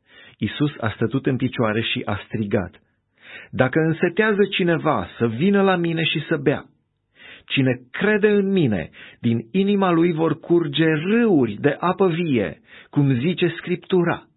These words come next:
Spunea cuvintele acestea despre Duhul pe care aveau să-l primească cei ce vor crede în el, căci Duhul Sfânt încă nu fusese dat,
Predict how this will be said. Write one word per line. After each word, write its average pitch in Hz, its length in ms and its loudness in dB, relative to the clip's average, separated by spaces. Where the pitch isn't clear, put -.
Spunea 117 340 -2
cuvintele 98 480 -2
acestea 104 460 -2
despre 92 440 -6
Duhul 92 640 -4
pe 107 120 -2
care 110 260 -2
aveau 139 240 -2
să-l 170 220 -2
primească 123 600 -2
cei 123 220 -2
ce 123 140 -4
vor 107 240 -4
crede 98 340 -2
în 98 160 0
el, 90 300 -4
căci - 240 -4
Duhul 165 340 2
Sfânt 120 400 -4
încă 120 320 0
nu 135 120 -2
fusese 113 520 -6
dat, 104 360 -4